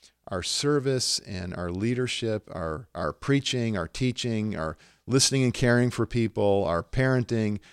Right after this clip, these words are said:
when we're able to do these activities, not just in our own strength, but appreciative that, that God is with us. Jesus is smiling over us and interspersing our work with, with little, little prayers, li-, little praises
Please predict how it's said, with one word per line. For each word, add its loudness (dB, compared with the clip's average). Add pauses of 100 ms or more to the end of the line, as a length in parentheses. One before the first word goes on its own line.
(160)
when -2
we're 2
able 0
to -4
do 2
these -2
activities, -2 (220)
not -4
just -6
in -4
our -2
own -2
strength, -6
but -2
appreciative -2
that, -2 (220)
that -2
God -2
is 2
with 0
us. -4
Jesus 0
is 0
smiling -2
over -2
us -2
and -4 (280)
interspersing 0
our 0
work 0
with, -2
with -4
little, 0
little 2
prayers, 0
li-, -2
little -2
praises -2